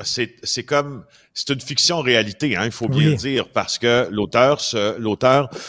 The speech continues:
Speaker 1: euh, base son récit sur des rencontres qu'il a vraiment effectuées, euh, dans l'ex-entourage,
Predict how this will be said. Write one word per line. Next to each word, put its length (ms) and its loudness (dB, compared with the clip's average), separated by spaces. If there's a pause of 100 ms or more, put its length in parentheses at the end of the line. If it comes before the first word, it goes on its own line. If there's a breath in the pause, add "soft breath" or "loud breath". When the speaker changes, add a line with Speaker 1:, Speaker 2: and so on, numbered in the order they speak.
(180 loud breath)
Speaker 1:
euh, 300 6
base 400 2
son 280 -6
récit 440 -6
sur 220 -6
des 100 -4
rencontres 600 -4
qu'il 220 -6
a 100 4
vraiment 640 0
effectuées, 760 -4 (580 loud breath)
euh, 760 4 (160)
dans 420 0
l'ex-entourage, 1120 -4